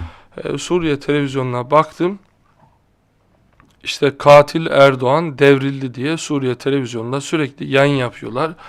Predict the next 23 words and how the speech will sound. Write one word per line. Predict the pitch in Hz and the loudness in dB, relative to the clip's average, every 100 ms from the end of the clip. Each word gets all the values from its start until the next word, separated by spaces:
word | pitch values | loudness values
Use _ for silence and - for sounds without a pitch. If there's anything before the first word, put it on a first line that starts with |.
| - - | -20 -8
Seviniyor | - 165 175 175 143 | 4 4 6 4 2
televizyon. | - 123 117 113 175 196 - - - | 2 0 0 -2 -2 -4 -16 -20 -6
Ne | 139 156 | 0 2
oldu | - 190 160 196 | 2 0 0 2
anlayamıyorum." | - 190 202 233 226 190 151 127 113 | 4 4 2 0 2 4 4 0 -4
diyor. | 135 185 202 - - - - - - | -2 -4 -6 -20 -20 -20 -20 -14 -6
E, | - 143 139 139 135 - 160 | -2 -2 -2 -4 -6 -8 -10
s-, | 151 - - - - - - - | -8 -10 -10 -12 -12 -10 -6 0
o | 190 | 8
ara | 196 190 190 | 8 10 8
El | 170 180 | 8 6
Cezire'ye | 165 151 131 120 113 107 | 4 0 0 -2 -2 -4
baktım. | 101 - - 147 190 - - - _ | -8 -12 -10 -8 -10 -14 -20 -20 _
El | - 175 185 | 2 4 4
Cezire | 175 160 151 170 170 160 | -2 -2 -2 -2 -2 -2
işte | - 165 147 | -4 -4 0
daha | 151 156 | 2 2
ortada | - 156 - 151 156 | 2 0 0 0 2
haber | 139 135 127 117 | 2 0 -2 -4
veriyor. | 113 143 156 | -6 -6 -2
Darbe | 131 135 135 143 | 6 6 6 4
oldu | 143 120 113 107 | 2 0 -4 -10
diyor. | 110 127 | -6 -6